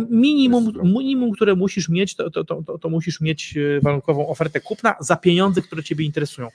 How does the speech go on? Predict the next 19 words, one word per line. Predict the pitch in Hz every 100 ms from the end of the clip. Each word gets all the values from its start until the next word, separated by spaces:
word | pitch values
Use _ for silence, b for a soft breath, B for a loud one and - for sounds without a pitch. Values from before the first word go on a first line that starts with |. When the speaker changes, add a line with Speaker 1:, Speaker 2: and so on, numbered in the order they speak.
| b b b
Speaker 1:
Bo | 160
jeżeli | 156 156
tego | - 233 226
nie | 202 165
masz, | 147 302 - - _
to | _
tak | 185 208
naprawdę | 185 - 277 147 147 208
jest | 190
bardzo | 165 208 180
duże | 185 180
ryzyko | 160 190 180
właśnie, | 160 156 160
że, | 156 156
że | 147
z | 143
jakimś | 147 165
oglądaczem | - 147 147 127 - 123
dealujesz. | 120 117 113 -